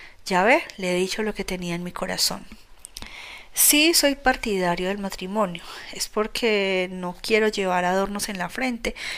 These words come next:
como sucede en las uniones libres, ni mantener y educar a los hijos de otros», respondió Lujin por decir algo.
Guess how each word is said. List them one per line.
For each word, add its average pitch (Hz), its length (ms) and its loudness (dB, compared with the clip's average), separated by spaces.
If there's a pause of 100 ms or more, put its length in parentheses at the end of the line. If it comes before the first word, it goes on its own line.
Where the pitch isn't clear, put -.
(140)
como 233 180 2
sucede 208 300 0
en 185 60 -2
las 196 180 0
uniones 185 380 -6
libres, 220 340 0
ni 196 100 -6
mantener 180 500 -4
y 180 100 -2
educar 196 440 -2
a 185 120 0
los 190 180 -2
hijos 180 240 -6
de 185 120 0
otros», 220 440 2 (440)
respondió 185 380 -2
Lujin 226 340 -2
por 202 200 0
decir 185 260 -4
algo. 175 240 -2